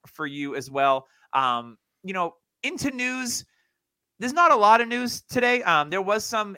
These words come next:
injuries. It looks like the biggest, the biggest, most major inju-, injury was to running back Aaron Jones of the Green Bay Packers. Left the game. I think it was in the second half. He was seen in a walking boot with a considerable limp after the game.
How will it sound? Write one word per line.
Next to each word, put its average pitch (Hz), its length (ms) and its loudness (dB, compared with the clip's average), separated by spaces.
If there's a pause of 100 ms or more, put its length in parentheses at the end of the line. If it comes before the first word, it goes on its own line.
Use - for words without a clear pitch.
injuries. 202 400 -8
It 180 60 -8
looks 196 140 -10
like 185 140 -6
the 170 80 -4
biggest, 180 640 -4
the 156 80 -6
biggest, 240 360 -8
most 208 260 -2
major 185 380 0
inju-, 123 380 -6
injury 120 400 -8
was 127 180 -10
to 135 300 -12 (100)
running 175 340 -8
back 160 380 0 (420)
Aaron 190 300 2
Jones 170 320 -2
of 143 80 -8
the 147 60 -12
Green 147 240 -12
Bay 147 120 -4
Packers. 135 480 0
Left 151 220 -4
the - 80 -12
game. 143 220 -6
I 135 40 -2
think 151 180 -10
it 135 60 -8
was 135 200 -6
in 139 160 -14
the 127 100 -8
second 180 460 -4
half. 165 360 4 (300)
He 208 100 -4
was 208 180 -2
seen 202 320 -6
in 170 200 -8
a 147 280 -2
walking 175 500 2
boot 180 240 -2
with 151 100 -4
a 139 140 0
considerable 180 880 -6
limp 180 300 -6
after 120 280 2
the 117 100 -16
game. 117 320 -6